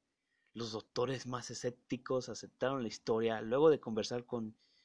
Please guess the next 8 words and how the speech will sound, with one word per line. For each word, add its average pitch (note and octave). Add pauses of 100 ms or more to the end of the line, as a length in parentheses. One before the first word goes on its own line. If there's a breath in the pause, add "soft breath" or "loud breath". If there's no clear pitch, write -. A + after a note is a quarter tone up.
(120)
con G2
Migi, A#2+ (920)
argumentando C3
que A2
realmente C3+
era C3
como C3
hablar A2